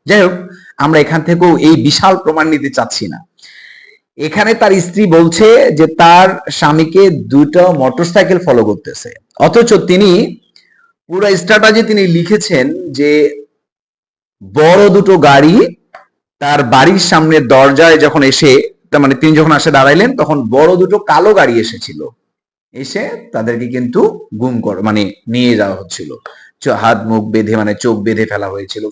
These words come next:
ফোন কেড়ে নেওয়া হয়েছিল। এখানে কিন্তু তিনি কোনোভাবে বলেননি যে আমি রাস্তা দিয়ে আসতেছিলাম, এরপরে দুটো মোটরসাইকেল আমাকে ফলো করতেছে, আর এই মর্মে আমি আমার স্ত্রীকে বিষয়গুলো জানিয়েছি। উনি শুধু একটা বিষয় জানাইছে, সেটা হচ্ছে কি ম্যাপ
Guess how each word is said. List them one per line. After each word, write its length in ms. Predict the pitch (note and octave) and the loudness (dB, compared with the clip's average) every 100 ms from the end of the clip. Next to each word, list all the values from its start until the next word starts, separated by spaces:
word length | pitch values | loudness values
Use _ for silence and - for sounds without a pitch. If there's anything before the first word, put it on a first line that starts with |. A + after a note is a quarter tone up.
| - | -10
ফোন 200 | A#2 A2+ | -10 -8
কেড়ে 220 | A#2 A2 | -6 -6
নেওয়া 220 | G#2+ G#2 | -6 -8
হয়েছিল। 540 | G2 G2 - G2+ G2+ G#2+ _ _ _ _ _ | -10 -14 -12 -12 -14 -16 _ _ _ _ _
এখানে 300 | - F3+ A#3+ | -6 -2 0
কিন্তু 280 | A#3 A#3 A#3 | 0 0 -2
তিনি 140 | A#3 A3+ | -2 0
কোনোভাবে 360 | G3+ G3+ G3+ | 0 2 2
বলেননি 380 | F3 E3+ F#3+ F#3+ | 2 2 0 0
যে 80 | F3 | 0
আমি 100 | E3+ | 0
রাস্তা 260 | D#3 D3+ | 0 -2
দিয়ে 120 | D#3+ D3 | -2 -2
আসতেছিলাম, 560 | C#3+ E3 E3+ D3+ D3 - _ _ - | -2 -10 -10 -8 -8 -10 _ _ -4
এরপরে 280 | D3 D3+ C3 | -2 0 -2
দুটো 200 | C3 C3+ | -2 -4
মোটরসাইকেল 480 | B2+ B2 - B2 | -4 -4 -4 -2
আমাকে 220 | B2+ B2 B2 | -2 -2 -2
ফলো 220 | A#2+ B2 | 0 -2
করতেছে, 540 | B2 A#2 B2 C#3+ C3+ | -2 -6 -4 0 0
আর 180 | G#2+ A2+ A#2 | 0 -2 -2
এই 180 | C3 C#3 | -8 -6
মর্মে 260 | C3+ C3 | -8 -8
আমি 120 | B2 B2 | -8 -8
আমার 180 | A#2+ | -10
স্ত্রীকে 280 | A#2 - A#2 | -10 -12 -10
বিষয়গুলো 420 | A#2+ A#2 A2+ A#2 | -10 -10 -8 -6
জানিয়েছি। 680 | A#2 A2 B2+ C3+ - C3+ B2+ - _ _ - | -2 0 0 -2 -2 -4 -4 -8 _ _ -6
উনি 100 | E3 | -4
শুধু 180 | F3 G#3 | 0 2
একটা 220 | F#3+ A3 | 2 2
বিষয় 240 | G#3+ G3+ G3 | 0 0 2
জানাইছে, 320 | F#3 F#3+ A#3 | 2 2 0
সেটা 240 | G3+ F#3 | 0 2
হচ্ছে 260 | F#3+ F#3 G3+ | 2 0 -2
কি 280 | G#3+ B3+ - _ _ A2+ | -2 -4 -6 _ _ -8
ম্যাপ 300 | A#2+ C#3+ | -2 -2